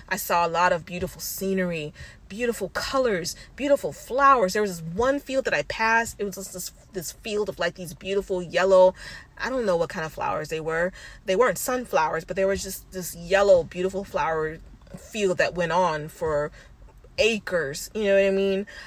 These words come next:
Um, again, just having these conversations with God,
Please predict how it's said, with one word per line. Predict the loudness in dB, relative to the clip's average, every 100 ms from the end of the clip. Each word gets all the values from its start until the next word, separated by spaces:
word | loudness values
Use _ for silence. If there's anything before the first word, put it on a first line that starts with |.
| -8
Um, | 0 4 4 2 -4 -16 -20 -20 -20 -20 -18 -16 -10
again, | -4 2 4 2
just | -2 -6
having | -2 0 0
these | -4
conversations | -6 -6 -4 -4 -6 -6 -6 -8 -12
with | -8
God, | -2 2 4 4 2